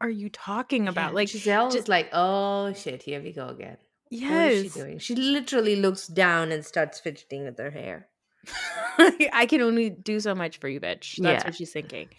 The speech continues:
Speaker 1: Um, but obviously they didn't get married. They're still n-, I don't believe that they're married. Maybe they did like Vishal and Richa, where they, like, got married on vacation, but, like, never
Speaker 2: Spiritually, maybe they're, like, spiritually married because they
Speaker 1: But,
Speaker 2: don't
Speaker 1: like, not
Speaker 2: really need
Speaker 1: legally
Speaker 2: the
Speaker 1: married.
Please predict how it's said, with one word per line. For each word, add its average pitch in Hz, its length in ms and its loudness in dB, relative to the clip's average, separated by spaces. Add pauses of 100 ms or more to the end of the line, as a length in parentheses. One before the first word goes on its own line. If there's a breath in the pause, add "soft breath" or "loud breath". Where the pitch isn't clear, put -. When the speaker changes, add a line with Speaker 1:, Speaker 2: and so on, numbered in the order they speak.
(520 loud breath)
Speaker 1:
Um, 196 340 0
but 233 160 2
obviously 240 400 2
they 180 160 -2
didn't 185 180 -2
get - 140 -6
married. 120 400 -10 (140)
They're 175 120 -2
still 185 280 -2
n-, 151 160 -8 (240)
I 156 100 -4
don't 190 240 -10
believe 160 260 -4
that 143 120 -6
they're 143 100 -6
married. 139 220 -10
Maybe 247 260 4
they 403 140 4
did 233 180 2
like 220 200 2
Vishal 170 500 0
and 165 100 -4
Richa, 190 380 -2
where 180 120 0
they, 160 200 0
like, 151 200 -4
got 151 240 -2
married 160 460 -4
on 165 160 -2
vacation, 160 580 -8
but, 175 140 -6
like, - 20 -2
never 254 200 2
Speaker 2:
Spiritually, 247 480 2
maybe 208 260 -2
they're, 214 160 0
like, 190 200 -2
spiritually 185 1120 -2
married 185 800 -4
because 185 300 -4
they 196 80 2
Speaker 1:
But, 190 40 4
Speaker 2:
don't 180 80 0
Speaker 1:
like, 180 120 0
not 175 220 2
Speaker 2:
really 175 60 -2
need 170 60 -2 (140)
Speaker 1:
legally 165 80 2
Speaker 2:
the 170 80 2
Speaker 1:
married. 160 200 -2